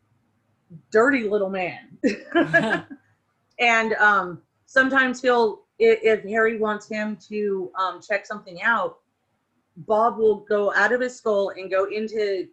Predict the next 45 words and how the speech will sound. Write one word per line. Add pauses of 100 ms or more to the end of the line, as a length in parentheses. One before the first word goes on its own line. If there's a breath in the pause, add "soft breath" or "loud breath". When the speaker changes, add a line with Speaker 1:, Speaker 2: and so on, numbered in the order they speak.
(380)
Speaker 1:
uh, (100)
Harry's
cat,
Mister,
which
is
a
huge (100)
cat. (720)
Um,
and (200)
he'll
go
out
and
look,
and (380)
at
sunrise,
he
has
to
come
back
in
so
he
can
go
back
into
his
skull. (420)
But,
you
know,
he'll
report
for
Harry. (300)
Another
person
is
Toot
Toot.